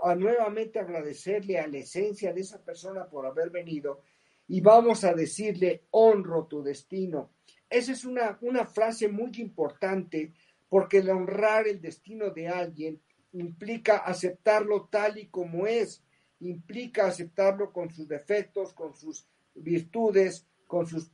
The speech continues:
todas sus características. Entonces vamos a decirle, "Honro tu destino,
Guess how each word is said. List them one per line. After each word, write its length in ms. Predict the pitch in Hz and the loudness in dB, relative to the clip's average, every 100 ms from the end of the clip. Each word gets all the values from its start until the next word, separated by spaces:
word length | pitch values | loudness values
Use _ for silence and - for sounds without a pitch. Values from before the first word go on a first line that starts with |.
| _ | _
todas 320 | 247 254 208 | 2 4 0
sus 160 | 196 170 | -4 -8
características. 1000 | 160 143 - 151 185 196 190 180 170 160 | -8 -8 -8 -8 -8 -10 -8 -4 -2 -4
Entonces 320 | 165 196 208 | -2 0 2
vamos 240 | 202 196 | 4 2
a 80 | 175 | 0
decirle, 240 | 190 170 - _ _ | -2 -2 -8 _ _
"Honro 360 | 226 240 226 202 | 6 6 6 -2
tu 120 | 175 | -8
destino, 640 | 156 - - 220 202 185 | -12 -12 -14 -6 -6 -6